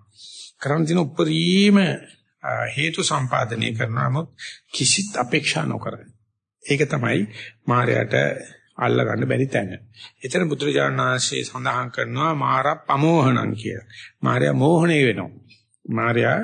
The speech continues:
ඒට අල්ල ගන්න තැනක් නැතුව එතනම ලත්තනම ලොප් වෙන තැන තමයි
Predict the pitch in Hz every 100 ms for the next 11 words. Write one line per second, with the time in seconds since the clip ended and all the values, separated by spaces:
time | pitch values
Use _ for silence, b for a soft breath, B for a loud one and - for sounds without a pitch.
0 | - B B B _ - - - 143 -
1 | - - 73 - 117 147 165 156 73 139
2 | 117 117 113 131 170 110 127 - 110 -
3 | 165 160 170 147 143 - - 156 156 151
4 | 147 - - 127 127 113 117 110 135